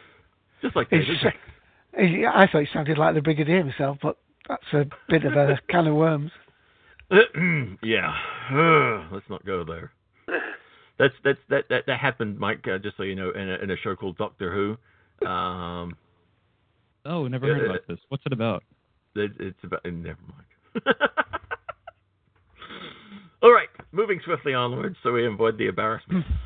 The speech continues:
Speaker 1: Uh, <laughs> also joining us on audio, Rick Wall is here. Hello,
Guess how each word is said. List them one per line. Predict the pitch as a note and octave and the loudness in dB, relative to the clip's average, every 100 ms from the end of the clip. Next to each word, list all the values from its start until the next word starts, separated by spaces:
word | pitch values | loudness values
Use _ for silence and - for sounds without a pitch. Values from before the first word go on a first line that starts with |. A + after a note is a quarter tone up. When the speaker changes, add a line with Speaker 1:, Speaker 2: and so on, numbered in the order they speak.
| - | -4
Speaker 1:
Uh, | - C#3 C#3+ C#3+ B2+ B2+ - - - F#3+ | 4 6 8 6 2 0 -4 -10 -10 -8
<laughs> | G#3+ - D3+ D#3 | -8 -12 -16 -8
also | D3 F#3 - - | -2 0 0 0
joining | F#3 E3 | 0 0
us | B2+ - | -2 -2
on | F#3 | 2
audio, | D#3+ D3+ C3 A2 | 4 4 4 2
Rick | A2+ B2+ D3+ G#3 A3 - - | 2 2 4 4 2 -4 -2
Wall | C#3 C#3 A2 G#2 | 2 4 2 -2
is | G2 | -6
here. | - F#2 E2 | -4 -4 -2
Hello, | E2 E2+ | -4 -4